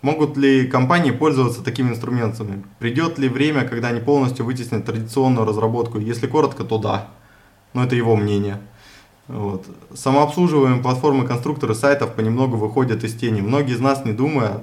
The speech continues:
отмахиваются от них. Но, возможно, настало время агентствам и центрам разработки обратить внимание на эти инструменты. Им будет несложно вскоре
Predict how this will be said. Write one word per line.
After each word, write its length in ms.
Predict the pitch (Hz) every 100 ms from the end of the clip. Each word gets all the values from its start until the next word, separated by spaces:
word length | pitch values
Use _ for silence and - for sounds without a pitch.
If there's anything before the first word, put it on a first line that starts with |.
| -
отмахиваются 720 | 113 135 151 151 120 101 -
от 120 | 101
них. 160 | 107 92 - - -
Но, 80 | 110
возможно, 460 | 113 113 151 147 123
настало 380 | 117 127 123
время 320 | 117 156 139 104
агентствам 640 | 104 131 147 120 104 98
и 60 |
центрам 400 | - 123 110 98
разработки 560 | 95 101 104 120 135 123
обратить 380 | 101 107 127 127
внимание 380 | 123 139 123 98
на 140 | 104
эти 140 | 101
инструменты. 560 | 107 - 120 113 98 90 - - - -
Им 120 | 117
будет 240 | 131 131
несложно 460 | 131 127 147 139 113
вскоре 400 | - 135 107 -